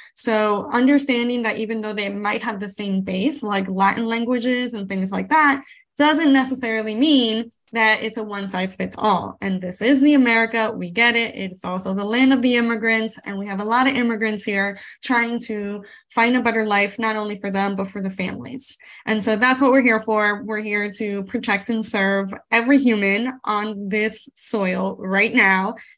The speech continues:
And it's not just about immigration, 'cause a lot of people automatically assume that we're gonna be talking about immigration law. We're talking about kinda like what you just said.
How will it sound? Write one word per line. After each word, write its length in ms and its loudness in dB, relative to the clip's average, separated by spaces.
And 380 0
it's 180 -10
not 300 0
just 180 -4
about 480 -2
immigration, 720 -2
'cause 140 -8
a 140 -4
lot 120 0
of 80 -4
people 320 -6
automatically 720 0
assume 460 -4
that 120 0
we're 140 -2
gonna 100 -2
be 100 -2
talking 280 -4
about 220 -2
immigration 480 -2
law. 200 2
We're 160 0
talking 320 0
about 320 2
kinda 240 -4
like 140 -8
what 140 -6
you 120 4
just 220 -2
said. 240 -4